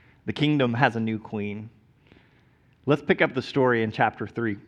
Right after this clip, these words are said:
I'm just gonna read this, uh, straight to you. I'll, I'll just read it straight off the screen. Sometime later, King Xerxes promoted Haman,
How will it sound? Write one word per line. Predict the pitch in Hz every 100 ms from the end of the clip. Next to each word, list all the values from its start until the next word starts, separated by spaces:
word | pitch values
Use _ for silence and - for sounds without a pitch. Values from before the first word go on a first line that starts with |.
| _ - _ _ _ _ - -
I'm | 165
just | 175 202
gonna | 165
read | 151 165 139
this, | 135 127 -
uh, | 127 117 113 127 - - - - _
straight | - - 151 147
to | 139
you. | 135 120 113 139 -
I'll, | 131 151
I'll | 135 147
just | 143 143
read | 120
it |
straight | - 127
off | 123 -
the |
screen. | - - 120 110 - _ _ _ _ _ _ _ - _ _ _ _ _ _ _ _ _ _
Sometime | - 208 214 190 175
later, | 165 170 180
King | 180 170
Xerxes | 143 156 160 - 165
promoted | 160 147 147 151 143
Haman, | 147 165 160 135